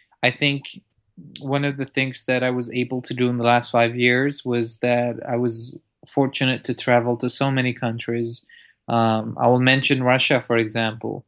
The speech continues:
um, which is the most fascinating country I've visited,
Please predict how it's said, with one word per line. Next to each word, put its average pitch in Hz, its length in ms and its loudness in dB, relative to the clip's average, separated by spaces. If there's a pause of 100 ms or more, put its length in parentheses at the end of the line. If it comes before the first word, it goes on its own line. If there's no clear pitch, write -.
(140)
um, 117 260 -6
which 120 200 -4
is 117 120 -2
the 120 80 0
most 123 300 2
fascinating 117 580 2
country 113 360 -2
I've 110 120 -2
visited, 120 520 2